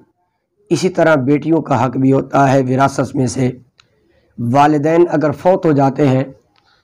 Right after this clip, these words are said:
वालदा और वाल-, वालिद फौत हो जाते हैं, तो भाइयों का हक़ है, जो हक़ विरासत वो ले रहे हैं, वो अपनी बहनों को भी हक़ विरासत दें। आका करीम सल्लल्लाहु अलैहि वसल्लम का फरमान अली शान है,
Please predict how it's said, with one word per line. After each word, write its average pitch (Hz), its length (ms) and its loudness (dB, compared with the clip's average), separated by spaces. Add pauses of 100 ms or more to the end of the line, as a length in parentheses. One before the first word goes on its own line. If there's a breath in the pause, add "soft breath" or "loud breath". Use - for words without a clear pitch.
(200)
वालदा 151 460 2
और 151 160 0
वाल-, 143 320 0 (200)
वालिद 139 320 0
फौत 170 240 -4
हो 160 60 2
जाते 135 340 0
हैं, 127 160 2 (520 soft breath)
तो 139 100 0
भाइयों 147 380 2
का 151 160 -2
हक़ 160 280 0
है, 156 340 -2 (500 soft breath)
जो 160 180 4
हक़ 139 240 -2
विरासत 143 580 2
वो 151 200 2
ले 147 280 4
रहे 139 220 0
हैं, 135 300 -2 (480)
वो 151 80 -2 (140)
अपनी 151 640 2
बहनों 165 440 0
को 151 120 -2
भी 139 320 2
हक़ 135 200 -2 (280)
विरासत 135 420 0
दें। 131 220 -2 (720)
आका 151 240 -2
करीम 160 320 2
सल्लल्लाहु 156 720 2 (520)
अलैहि 156 280 -2 (260)
वसल्लम 151 420 0
का 151 140 -2
फरमान 139 400 0
अली 139 180 2
शान 160 280 2
है, 135 160 -4